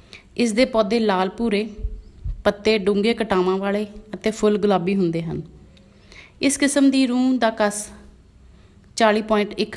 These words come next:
ਪ੍ਰਤੀਸ਼ਤ ਹੈ। ਇਸ ਦੇ ਰੇਸ਼ੇ ਛੋਟੇ ਅਤੇ ਖੁਰਦਰੇ ਹੁੰਦੇ ਹਨ।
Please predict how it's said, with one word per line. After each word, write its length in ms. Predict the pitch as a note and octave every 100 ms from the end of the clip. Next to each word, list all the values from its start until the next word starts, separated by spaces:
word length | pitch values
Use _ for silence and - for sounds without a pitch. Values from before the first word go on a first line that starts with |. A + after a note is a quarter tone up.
| - - -
ਪ੍ਰਤੀਸ਼ਤ 520 | G#3+ G#3 G#3+ F#3+ F#3
ਹੈ। 140 | E3 - - _ _ _ _ G3+
ਇਸ 140 | G#3
ਦੇ 180 | G#3+ A3+
ਰੇਸ਼ੇ 320 | G#3+ G#3 G#3+
ਛੋਟੇ 460 | G#3 G3+ F#3 A#3 B3 - - - - _ -
ਅਤੇ 180 | F#3+ A3+
ਖੁਰਦਰੇ 440 | A3+ A3 F3 A3+
ਹੁੰਦੇ 280 | G#3+ F3+ E3+
ਹਨ। 200 | E3+